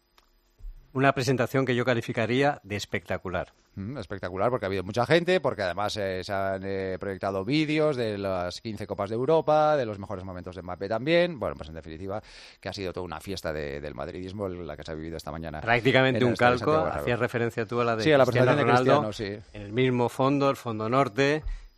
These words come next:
Speaker 1: lógicamente con un escenario mucho más moderno, con los videomarcadores, pero muy parecido. Y como dices tú que lo tiene todo controlado, fíjate cómo ha terminado con el un, dos, tres a la Madrid, que se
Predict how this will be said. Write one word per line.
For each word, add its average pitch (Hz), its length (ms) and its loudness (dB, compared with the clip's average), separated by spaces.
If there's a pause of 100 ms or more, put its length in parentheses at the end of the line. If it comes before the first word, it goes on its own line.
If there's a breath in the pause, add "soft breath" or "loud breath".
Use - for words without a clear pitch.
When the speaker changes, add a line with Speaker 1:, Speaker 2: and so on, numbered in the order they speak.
Speaker 1:
lógicamente 104 600 -6
con 101 100 -14
un 104 100 -14
escenario 104 560 -8
mucho 101 640 -6
más 104 260 -2
moderno, 113 480 -2
con 113 120 -2
los 95 120 -8
videomarcadores, 98 840 -4 (340 soft breath)
pero 95 160 -10
muy 107 160 -4
parecido. 104 640 -6
Y 92 140 -20
como 92 340 -12
dices 95 300 -16
tú 101 120 -14
que 101 80 -10
lo 95 80 -10
tiene 98 220 -10
todo 98 200 -8
controlado, 101 600 -2 (420 soft breath)
fíjate 104 260 -8
cómo 110 140 -8
ha 95 60 -10
terminado 98 480 -8
con 95 100 -10
el 92 120 -14
un, 101 160 -12
dos, 101 180 -12
tres 107 420 -6 (100)
a 104 80 -8
la 101 120 -6
Madrid, 123 440 -6
que 113 120 -18
se - 120 -20